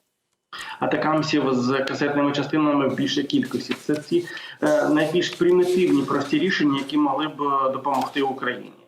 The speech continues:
У будь-якому разі, дійсно, зараз такий складний період, де всі ці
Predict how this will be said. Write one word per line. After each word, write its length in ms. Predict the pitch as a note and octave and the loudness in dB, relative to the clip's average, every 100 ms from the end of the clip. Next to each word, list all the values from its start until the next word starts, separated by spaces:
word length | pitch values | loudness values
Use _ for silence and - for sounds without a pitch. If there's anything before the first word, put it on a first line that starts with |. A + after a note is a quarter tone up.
| _ _ _ D3 | _ _ _ -2
У 40 | |
будь-якому 440 | G3 B3+ A#3+ G#3 | 0 0 2 2
разі, 240 | G3 F3+ E3 | 2 2 0
дійсно, 400 | C#3+ F#3 E3+ C#3+ | 2 0 0 0
зараз 340 | D3+ E3 D#3 | 2 2 0
такий 240 | D#3 D3+ D3+ | -2 -2 -2
складний 420 | - D#3 E3 D#3 | 0 0 2 0
період, 540 | D#3+ D#3+ F#3+ F3+ C3 | 0 2 2 2 0
де 140 | C#3+ C#3+ | 0 -2
всі 260 | - D#3+ | 0 -2
ці 240 | D#3+ D#3 | 0 -4